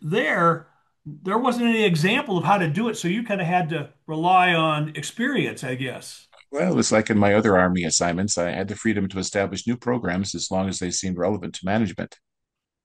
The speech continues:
Speaker 2: Uh, some of those program needs were obvious. I had to establish a J S C's first clinic. It provided on-site services to the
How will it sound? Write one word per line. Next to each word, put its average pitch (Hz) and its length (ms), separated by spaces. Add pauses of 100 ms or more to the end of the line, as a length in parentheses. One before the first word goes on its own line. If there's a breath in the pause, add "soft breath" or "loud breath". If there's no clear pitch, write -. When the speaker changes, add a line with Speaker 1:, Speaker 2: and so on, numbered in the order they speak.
(260)
Speaker 2:
Uh, - 220
some - 180
of 107 60
those 107 320 (140)
program 95 380
needs 95 280
were 92 240
obvious. 80 400
I 82 60
had 87 180
to 95 60
establish 95 540
a 95 220 (640)
J 87 180
S 87 120
C's 95 420
first 92 300
clinic. 104 320 (960 soft breath)
It 139 160
provided 101 360
on-site 104 540
services 98 640
to 92 220
the 87 220